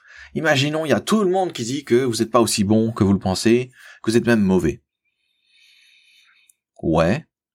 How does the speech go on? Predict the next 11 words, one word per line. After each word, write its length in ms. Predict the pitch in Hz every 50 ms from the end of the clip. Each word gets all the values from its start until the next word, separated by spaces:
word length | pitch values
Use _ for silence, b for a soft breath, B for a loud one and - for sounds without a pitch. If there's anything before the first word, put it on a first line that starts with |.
| _ _ -
et 160 | 98 95 90
alors ? 520 | 85 85 82 80 76 - - - - - _ _ _ _ _ _ _ _ _ _ _ _ _ _ _ _ _ _ _ _ _ _ _ _ _
Genre, 160 | - - 120
c'est 120 | - - -
pour 140 | - - -
ça 140 | - 147
que 60 | 139 -
je 40 |
m'entraîne, 380 | 107 85 80 - - 156 160 127
en 100 | 92 87
fait. 380 | - - - - - - -